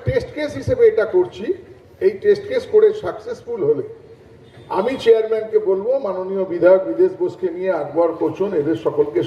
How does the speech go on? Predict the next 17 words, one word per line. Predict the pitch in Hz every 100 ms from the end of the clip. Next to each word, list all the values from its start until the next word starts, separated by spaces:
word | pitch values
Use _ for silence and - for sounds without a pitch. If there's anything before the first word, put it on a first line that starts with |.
| 120
সাথে | 113 165 170
নিয়ে | 190 247
রেডি | 156 135 170
করে | 175 165 139
নেবে | 127 311 - - - - - - -
যে | 466 - - - - - - - 254
অন্য | 269 269 240
কোন | 233 226 202
বাসটা | 190 - 240
প্রায়োরিটি। | 185 160 131 123 - - _ _ _ _ _ - - - - - - - - - - -
আর | - - - - -
বাস | 175 -
স্ট্যান্ডটাকে | - 220 220 220 233 226
নিয়েও | 208 240 320 - - - - - 370
এই | 320 202
এতগুলো | 381 - 494 - 247 208
বাস | 196